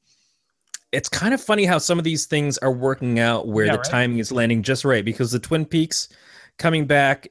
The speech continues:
Speaker 1: at, at around the twenty-year mark, uh, when it was the last thing that was said is, "I'll see you in twenty years."
Speaker 2: Yeah.
Speaker 1: It's really interesting. Like, we're, we're just kind of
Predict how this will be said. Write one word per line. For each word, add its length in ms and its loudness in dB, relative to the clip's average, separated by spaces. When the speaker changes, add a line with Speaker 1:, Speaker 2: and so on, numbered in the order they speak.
Speaker 1:
at, 220 2
at 120 0
around 360 2
the 80 0
twenty-year 480 0
mark, 440 0
uh, 100 -6
when 180 0
it 80 -2
was 220 -2
the 200 -4
last 300 0
thing 160 0
that 80 0
was 140 -4
said 180 0
is, 160 -6
"I'll 80 0
see 160 -4
you 160 0
in 80 -2
twenty 260 -2
years." 380 0
Speaker 2:
Yeah. 200 0
Speaker 1:
It's 200 0
really 540 2
interesting. 380 -2
Like, 220 0
we're, 240 -2
we're 140 -2
just 220 -4
kind 160 0
of 180 -4